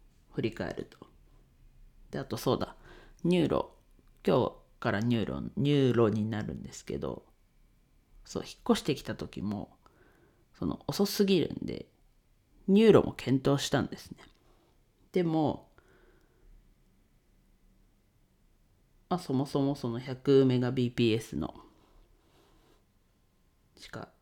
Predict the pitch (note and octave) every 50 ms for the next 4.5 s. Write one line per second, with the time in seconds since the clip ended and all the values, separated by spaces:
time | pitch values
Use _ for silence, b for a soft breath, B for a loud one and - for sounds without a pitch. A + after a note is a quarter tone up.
0 | _ _ _ _ _ - - - - - - - - _ - - G#2+ F#2+ - -
1 | - - - G#2+ F#2+ F#2 C#2+ G1+ - _ _ _ _ _ _ _ _ _ _ _
2 | _ _ - _ - - - - - C3 A2 D2+ - - - - - _ _ -
3 | G#3+ F#3+ D#3 - - _ b b b b b b b b b b b - D3+ D3+
4 | D#3+ E3 D#3+ C3+ A2+ A#2 - - C3+